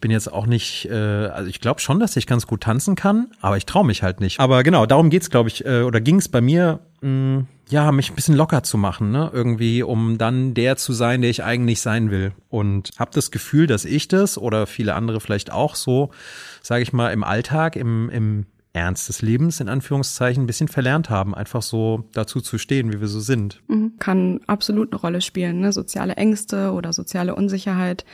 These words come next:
Speaker 2: Und dass Alkohol dann irgendwie enthemmend wirkt und einem hilft, da zu tanzen, offen zu sein, mit anderen zu reden, andere anzusprechen. Ähm, was vielleicht gerade jetzt, nachdem wir eine ganze Pandemiezeit durchgemacht haben und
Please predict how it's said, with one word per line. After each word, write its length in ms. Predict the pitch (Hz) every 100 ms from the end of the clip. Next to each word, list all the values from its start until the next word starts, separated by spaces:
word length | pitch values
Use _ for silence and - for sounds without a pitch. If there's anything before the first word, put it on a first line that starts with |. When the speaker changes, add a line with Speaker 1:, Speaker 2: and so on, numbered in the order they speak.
| - - - _
Speaker 2:
Und 240 | 180 175
dass 140 | 175 -
Alkohol 460 | 170 175 185 180
dann 160 | 175 175
irgendwie 640 | 175 175 165 170 170 170 170 _
enthemmend 760 | 175 165 - 196 190 190 185 -
wirkt 520 | 170 175 196 196 - 175
und 160 | 165
einem 200 | 175 180
hilft, 340 | 180 190 190 180
da 160 | 180
zu 100 | -
tanzen, 600 | - 185 185 - 190 180
offen 280 | - 185 190
zu 100 | 180
sein, 260 | 170 175 170
mit 100 | 190
anderen 240 | 180 175
zu 120 | -
reden, 280 | 180 185 185
andere 220 | 185 -
anzusprechen. 800 | - 190 196 - 175 170 180 175
Ähm, 240 | 180 175 175
was 120 | 180
vielleicht 260 | 196 180 -
gerade 580 | 175 190 190 185 175 - -
jetzt, 340 | - 185 - 180
nachdem 340 | 165 180 180
wir 180 | 170 165
eine 280 | 165 165 175
ganze 220 | 180 180
Pandemiezeit 800 | 180 175 175 202 - 175 175 -
durchgemacht 520 | 180 - 180 170 -
haben 380 | 170 160 165 160
und 380 | 170 180 175